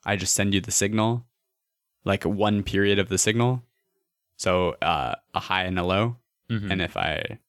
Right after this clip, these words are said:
Speaker 1: don't wanna send you, I wanna send you a zero, I se-, don't send it to you. So
Speaker 2: Oh, I
Speaker 1: I
Speaker 2: see.
Speaker 1: have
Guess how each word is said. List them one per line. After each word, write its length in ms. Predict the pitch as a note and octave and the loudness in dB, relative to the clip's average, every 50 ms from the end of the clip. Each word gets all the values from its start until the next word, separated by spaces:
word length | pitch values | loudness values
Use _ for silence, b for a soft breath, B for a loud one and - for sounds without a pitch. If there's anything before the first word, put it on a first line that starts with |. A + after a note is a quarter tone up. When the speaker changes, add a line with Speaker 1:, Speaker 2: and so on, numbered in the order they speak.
| _ _ - | _ _ -4
Speaker 1:
don't 180 | A#2+ A2+ A#2 | -4 -2 0
wanna 160 | A2+ G#2+ G#2 | 0 0 0
send 220 | - - G#2+ G#2+ G#2+ | 0 0 0 0 2
you, 260 | G#2+ G#2+ G#2 G#2 G2+ - | 0 0 0 0 0 0
I 60 | G#2+ | 0
wanna 180 | G#2 G#2 G2+ F#2+ | 0 0 0 0
send 120 | - G2 | -2 -2
you 80 | G2 F#2+ | 0 0
a 40 | F#2+ | 0
zero, 540 | F#2 G2+ G#2 A2 A#2 A#2 A#2+ B2 B2+ C#3+ - _ | 0 0 0 2 2 2 0 -2 -2 -6 -6 _
I 120 | G2 F#2+ | -2 -2
se-, 160 | - - - - _ _ _ _ _ A#2+ - | 0 -2 -4 -6 _ _ _ _ _ -4 -2
don't 220 | A2+ G2+ - - | 0 0 0 0
send 160 | - E2+ E2+ - | 0 0 0 0
it 100 | - - | -2 -2
to 80 | - - | -2 -2
you. 160 | - - - - _ _ _ _ b b b b b b | -2 -4 -6 -10 _ _ _ _ b b b b b b
So 300 | b - - A#2 A#2 A2+ | b 0 0 2 2 2
Speaker 2:
Oh, 40 | G#2+ G2+ | 2 2
I 120 | G2 A2 | 2 2
Speaker 1:
I 20 | A2 | 2
Speaker 2:
see. 60 | A2+ | 2
Speaker 1:
have 280 | A2 A2 G#2 G2 - | 2 2 0 -2 -6